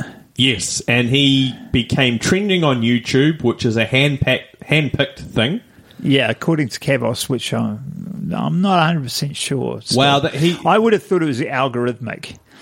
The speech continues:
Speaker 1: I
Speaker 2: 'Cause
Speaker 1: don't know, that
Speaker 2: nobody would pick that.
Speaker 1: No, but
Speaker 2: Seriously.
Speaker 1: they look after him, so they need to have him out there, and 'cause he's the YouTube partner and all that sort of stuff, so they, they'd fly, they probably flew him there.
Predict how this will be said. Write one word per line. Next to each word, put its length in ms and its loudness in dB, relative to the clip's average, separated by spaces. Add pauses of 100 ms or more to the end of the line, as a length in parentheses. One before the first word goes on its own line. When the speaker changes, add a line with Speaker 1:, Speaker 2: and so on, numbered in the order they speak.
(180)
Speaker 1:
I 60 -2
Speaker 2:
'Cause 100 2
Speaker 1:
don't 120 2
know, 160 6
that 160 6
Speaker 2:
nobody 280 2
would 220 -2
pick 220 -12
that. 160 -12 (300)
Speaker 1:
No, 140 4
but 60 4
Speaker 2:
Seriously. 180 2
Speaker 1:
they 220 4
look 240 2
after 380 2
him, 240 -2
so 200 2
they 180 2
need 280 2
to 120 2
have 300 2
him 120 0
out 260 0
there, 340 2
and 180 -4 (300)
'cause 140 2
he's 180 2
the 80 -2 (140)
YouTube 220 0
partner 360 2
and 100 0
all 120 2
that 160 2
sort 160 -2
of 80 -6
stuff, 240 0
so 180 2
they, 400 2 (140)
they'd 180 2
fly, 300 0
they 100 4
probably 280 0
flew 260 0
him 80 -4
there. 160 -8